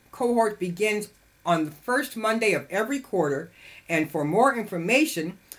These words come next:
about the Global Creative Community Branding and Marketing Academy and its programs, please visit Team Owens three one three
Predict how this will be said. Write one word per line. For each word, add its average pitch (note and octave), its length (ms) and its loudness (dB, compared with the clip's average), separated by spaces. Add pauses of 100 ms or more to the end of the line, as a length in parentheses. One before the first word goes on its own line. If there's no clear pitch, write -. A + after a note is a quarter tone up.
about D3+ 320 -2
the D3+ 40 -8
Global D3+ 400 -6
Creative D3+ 440 -4
Community D#3+ 440 0
Branding D3+ 440 -4
and D3 100 -2
Marketing D#3+ 380 -4
Academy F3+ 580 -2 (260)
and E4+ 240 4
its G3+ 160 2
programs, D3 600 -2 (320)
please D#4+ 320 2
visit E3 460 2 (260)
Team D4+ 520 4 (380)
Owens F#3+ 480 0 (160)
three C#4 280 0
one A#3 280 2
three C#3 480 -4